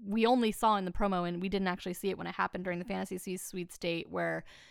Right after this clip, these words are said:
Rachel was like, "Love is love, and I don't see color," and that kind of thing. And I totally forgot about that. Do you remember that from eons ago?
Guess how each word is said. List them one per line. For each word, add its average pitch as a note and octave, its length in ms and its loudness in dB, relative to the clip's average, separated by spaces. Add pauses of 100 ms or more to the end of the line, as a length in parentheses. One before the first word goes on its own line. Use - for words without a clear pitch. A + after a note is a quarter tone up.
(300)
Rachel G#3+ 400 0
was F#3+ 180 -4
like, F#3 200 0
"Love D4 240 2
is C4 140 -6
love, B3+ 340 0
and G#3+ 80 -2
I B3 100 0
don't C4 200 0
see A#3+ 160 -2
color," G#3+ 420 2
and F#3 140 2
that F3+ 140 0
kind F#3 200 0
of - 80 -6
thing. E3+ 160 0
And F3 100 2
I G3 60 2
totally D4+ 320 -2
forgot F#3 380 -2
about F#3+ 240 -4
that. - 240 -8
Do A3+ 100 -8
you A#3+ 60 0
remember G3 240 -2
that A3+ 240 -2
from A3 120 -8
eons A3+ 360 -4
ago? A#3 300 -6